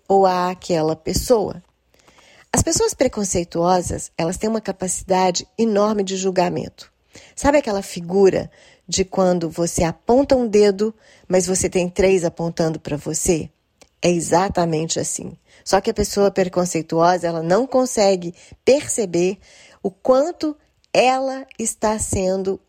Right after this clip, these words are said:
uma pessoa perversa, uma pessoa menor, inferior. Porque de fato é isso. Você acredita que é superior,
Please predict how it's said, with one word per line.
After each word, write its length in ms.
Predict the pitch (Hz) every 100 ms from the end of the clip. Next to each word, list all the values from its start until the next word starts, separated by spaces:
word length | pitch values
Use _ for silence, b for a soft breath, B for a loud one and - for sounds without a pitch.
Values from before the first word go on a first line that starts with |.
| _
uma 180 | 196 190
pessoa 680 | 185 190 - 175 170 175 180 _ _ _ _
perversa, 840 | 185 196 170 147 139 - - - _ _ -
uma 180 | 170 151
pessoa 640 | 175 - - 175 175 160 _
menor, 680 | 175 185 180 165 151 123 - -
inferior. 800 | 214 226 - 220 208 165 156 - b b b
Porque 240 | - - 403
de 100 | 392
fato 320 | - 320 320
é 80 | 185
isso. 420 | 151 - - - B B B B
Você 320 | 180 - - -
acredita 720 | 196 196 185 165 233 294 294
que 100 | 262
é 80 | 247
superior, 640 | 247 240 240 214 190 214